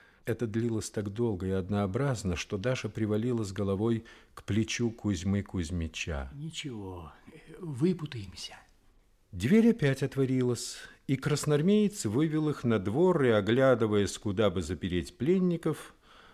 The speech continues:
Speaker 1: указал на низенький амбарчик, придавленный соломенной крышей. На нем была сорвана дверь. Даша и Кузьма Кузьмич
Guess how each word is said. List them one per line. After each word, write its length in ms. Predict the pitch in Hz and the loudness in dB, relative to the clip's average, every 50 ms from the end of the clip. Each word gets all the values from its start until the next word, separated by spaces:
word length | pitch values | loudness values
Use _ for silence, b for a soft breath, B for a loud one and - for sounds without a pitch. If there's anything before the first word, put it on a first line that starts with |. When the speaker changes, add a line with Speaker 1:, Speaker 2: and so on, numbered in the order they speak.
| B B B | B B B
Speaker 1:
указал 500 | - - 170 165 - 185 160 185 190 190 | -8 -6 -6 0 0 2 4 4 4 4
на 160 | 185 175 170 | 4 4 4
низенький 500 | 170 175 175 156 - 160 156 143 - 147 | 2 2 2 0 0 -2 -4 -2 0 0
амбарчик, 800 | 147 143 135 113 92 90 76 - - - - - - - - - - _ _ - | 0 0 -2 0 0 -2 -2 -4 -6 -14 -16 -16 -16 -20 -20 -20 -20 _ _ -4
придавленный 640 | - 98 101 90 98 92 85 85 90 85 87 87 | 0 0 2 4 4 2 4 2 0 0 0 -2
соломенной 560 | - - 101 90 85 85 80 80 78 82 85 82 | -2 -2 -4 -2 -2 -2 -2 -2 -2 -4 -4 -6
крышей. 520 | - - 78 73 71 - - - - - _ _ _ _ _ _ _ _ _ _ _ _ _ _ _ _ _ _ _ _ _ _ _ _ - | -6 -8 -8 -8 -8 -10 -12 -14 -16 -16 _ _ _ _ _ _ _ _ _ _ _ _ _ _ _ _ _ _ _ _ _ _ _ _ -4
На 160 | 98 104 123 | 0 2 4
нем 240 | 135 139 139 135 127 | 4 4 4 2 2
была 460 | 127 131 127 120 120 117 110 - - | 0 2 2 4 4 4 2 0 -4
сорвана 540 | - - - 120 113 110 101 107 107 107 107 | -6 -4 0 0 0 0 0 0 0 0 -2
дверь. 460 | 101 104 95 87 78 69 64 - - - _ _ _ _ _ _ _ _ _ _ _ _ _ _ _ _ _ | -4 -4 -4 -4 -4 -4 -6 -8 -12 -20 _ _ _ _ _ _ _ _ _ _ _ _ _ _ _ _ _
Даша 380 | - 104 160 185 175 - - 98 | -4 2 2 2 2 2 0 -4
и 40 | 85 | -4
Кузьма 360 | - - 90 85 87 104 101 | -2 -4 -6 -4 0 -2 -2
Кузьмич 580 | 101 - 110 110 147 175 180 180 180 - - | -2 -2 -6 -2 0 0 0 0 -2 -6 -14